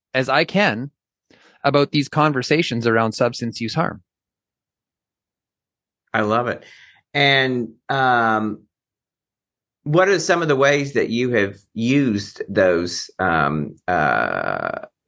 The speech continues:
Speaker 2: those traits that you just talked about and that you're now using them, um, uh, in service? Uh, what are some of the ways you've done that?
Speaker 1: Well, I mean, I've always been articulate in my,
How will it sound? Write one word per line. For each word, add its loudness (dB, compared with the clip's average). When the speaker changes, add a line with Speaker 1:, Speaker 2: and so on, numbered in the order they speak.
Speaker 2:
those 0
traits 0
that 0
you -2
just -4
talked 0
about 2
and 0
that 0
you're 0
now 0
using -2
them, -4
um, -4
uh, -6
in -4
service? -2
Uh, 2
what 2
are -2
some -2
of -4
the -2
ways 0
you've -10
done -4
that? -10
Speaker 1:
Well, 4
I 0
mean, -2
I've 0
always 4
been 0
articulate 0
in -2
my, 0